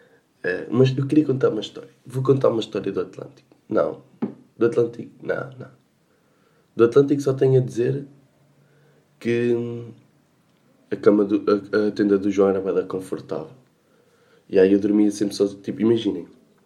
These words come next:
Agora vou con-, yeah, vou acabar por contar a história do Atlântico. Nós, nós, tipo, éramos um grupo grande. Estava lá bué da gente, não me apetece dizer o nome de todos. Mas, yeah. E, tipo, eu tinha a minha tenda, do Lucas e do, do,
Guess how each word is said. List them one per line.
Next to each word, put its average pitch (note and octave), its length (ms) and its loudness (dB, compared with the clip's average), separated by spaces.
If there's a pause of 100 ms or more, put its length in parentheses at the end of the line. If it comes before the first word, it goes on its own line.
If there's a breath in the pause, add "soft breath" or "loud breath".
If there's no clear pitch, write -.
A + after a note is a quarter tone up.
(200)
Agora G2 260 2
vou F#2+ 120 -4
con-, F#2 220 0
yeah, E2+ 240 2
vou G2+ 120 -2
acabar G2 260 0
por - 140 -6
contar - 240 -4
a F2 40 -2
história - 240 -8
do - 80 -4
Atlântico. - 400 -14 (720 soft breath)
Nós, G2 340 -2 (300)
nós, - 240 -6
tipo, - 260 -4
éramos F2 280 4
um F2 80 -8
grupo F2+ 200 -6
grande. F2+ 280 -2 (800)
Estava F2 220 0
lá F2 100 0
bué F2 120 -4
da E2+ 100 -4
gente, D#2+ 320 -2
não E2+ 80 -4
me E2 60 0
apetece E2 240 0
dizer - 120 -6
o E2 80 -6
nome D#2+ 140 -4
de - 60 -20
todos. - 360 -14 (600 soft breath)
Mas, F#2 140 -6
yeah. E2 200 -10 (600 soft breath)
E, G2 80 -6
tipo, - 280 -10 (400)
eu G2+ 80 2
tinha F#2+ 220 0
a - 20 4
minha F2+ 200 0
tenda, A2 280 2
do G2 120 -4
Lucas G2 340 -2
e G2+ 60 -4
do, F#2+ 200 -8 (140)
do, F#2 480 -2